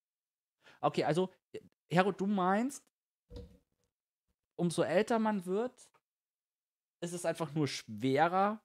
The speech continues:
was Neues zu lernen. Also es hat was mit, mit dem Behalten von Informationen und deswegen mögen sie es nicht. Und, und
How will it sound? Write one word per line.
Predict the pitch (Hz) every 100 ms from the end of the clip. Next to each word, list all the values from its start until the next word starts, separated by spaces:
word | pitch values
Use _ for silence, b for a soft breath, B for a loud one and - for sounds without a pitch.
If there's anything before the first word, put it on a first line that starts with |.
| _ _ _
was | 139 - -
Neues | 131 139 139 -
zu | - 151
lernen. | 156 165
Also | 160 127
es | 123 -
hat | -
was | -
mit, | 143 131 - - _ _ _ _ _ _ _ _ _ _ _ _ _ _ -
mit | 135 - - -
dem | 131 123
Behalten | - 113 135 170 - 185
von | - 165
Informationen | 135 170 175 156 - 151
und | 135
deswegen | 151 - 151 151 147
mögen | 151 170 143
sie | 131
es | 123 -
nicht. | 110 95 -
Und, | - 120
und | 82 120 113 - -